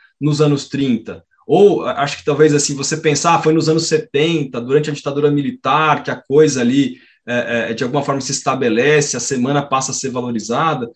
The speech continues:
isso é muito questionável, acho que tem, tem pontos ali a serem discutidos que, que precisariam vir à tona, né, pra uma afirmação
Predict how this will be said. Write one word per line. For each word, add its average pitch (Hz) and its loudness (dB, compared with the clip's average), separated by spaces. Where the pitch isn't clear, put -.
isso - -8
é 320 -4
muito 330 -4
questionável, 160 0
acho - -8
que - -18
tem, 165 -4
tem 151 -6
pontos 226 0
ali 156 0
a 143 2
serem 131 -4
discutidos - -8
que, - -6
que 101 -10
precisariam 165 0
vir 170 0
à 139 2
tona, 120 -2
né, 110 -4
pra 123 -8
uma 123 -2
afirmação 120 -4